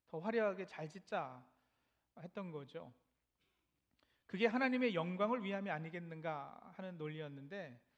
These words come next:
대놓고 말하진 않았겠지만 그래야 사실 교황의 권위도 높아질 거라는 계산도 분명히 있었을 겁니다. 자, 근데 문제는 그러다 보니 당연히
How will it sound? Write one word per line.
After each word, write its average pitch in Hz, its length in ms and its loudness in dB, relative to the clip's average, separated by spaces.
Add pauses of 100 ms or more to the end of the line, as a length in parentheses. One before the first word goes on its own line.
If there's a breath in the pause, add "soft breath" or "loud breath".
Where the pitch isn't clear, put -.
(520 soft breath)
대놓고 226 300 6
말하진 214 360 8
않았겠지만 175 800 -2
그래야 190 340 2
사실 196 540 -2
교황의 226 480 4
권위도 170 340 -2
높아질 160 420 -6
거라는 151 380 -8
계산도 143 480 -10
분명히 151 320 -10
있었을 151 320 -14
겁니다. 120 440 -14 (1500 soft breath)
자, 214 100 2
근데 254 160 4
문제는 214 540 4
그러다 220 320 6
보니 196 200 -4
당연히 165 360 -6